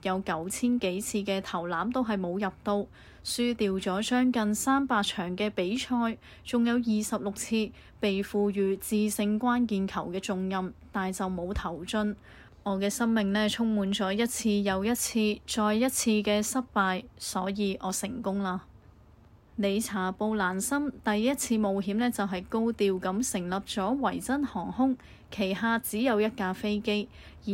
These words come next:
且喺試航嘅時候呢，仲遭受到一班雀仔嚟搗亂啊。後嚟呢，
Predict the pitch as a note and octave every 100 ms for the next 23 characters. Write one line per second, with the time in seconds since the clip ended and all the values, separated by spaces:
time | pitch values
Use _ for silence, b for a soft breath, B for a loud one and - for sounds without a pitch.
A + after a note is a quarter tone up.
0 | F3+ F#3 G3 A3+ A3+ A#3+ - G#3 G3 F3+
1 | F#3 G#3 - F#3 G#3+ A3 C4 - A3 A3
2 | C#4 C#4+ B3 G3+ G3 G3 B3 B3 A#3+ A#3+
3 | G#3+ F#3+ - F#3 A3 - - F#3+ G3+ F#3
4 | F#3 F3 B B B B B - - -
5 | A3 G3+ F3+